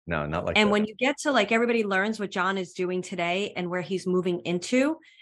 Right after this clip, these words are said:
Speaker 2: you're gonna
Speaker 1: Mm.
Speaker 2: be able to see the thread of the magnificence. And I want people to see what grows from these moments. So it's great. You can say something to that. And then I wanna, I wanna ask you where you went to next.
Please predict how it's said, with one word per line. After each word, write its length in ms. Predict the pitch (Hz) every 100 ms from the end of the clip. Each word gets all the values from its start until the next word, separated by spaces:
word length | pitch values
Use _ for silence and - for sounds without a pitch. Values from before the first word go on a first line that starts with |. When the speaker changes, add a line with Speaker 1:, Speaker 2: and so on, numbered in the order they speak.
| _
Speaker 2:
you're 140 | 196 208
gonna 140 | 254
Speaker 1:
Mm. 40 |
Speaker 2:
be 100 | 294
able 120 | 262 226
to 100 | 196
see 160 | -
the 140 | 185 180
thread 760 | - 165 170 226 165 - - _ 175
of 180 | 156
the 300 | 151 175 170
magnificence. 1040 | - 175 165 180 233 196 - 120 127 - -
And 140 | 185
I 80 | 180
want 300 | 185 220 254
people 240 | 302 302 302
to 100 | 262
see 380 | - 277 254
what 440 | 208 170 190 226 180
grows 540 | 190 214 208 175 160
from 180 | - 175
these 200 | 170 165
moments. 840 | 165 170 202 - - - - - _ _ _ _ _ _
So 240 | - 196
it's 160 | 170 -
great. 320 | 196 190 120 - - _ 170 170 _ _ -
You 200 | 208 254
can 140 | 247
say 180 | 226 254
something 300 | 254 240 214
to 120 | 190 185
that. 200 | 180 -
And 80 |
then 100 | 190
I 80 | 196
wanna, 280 | 190 180 175 175
I 60 |
wanna 180 | 175 175
ask 260 | 165 170 -
you 100 | 170
where 100 | 170
you 120 | 165
went 260 | 160 156
to 120 | - 143
next. 540 | 151 - - - -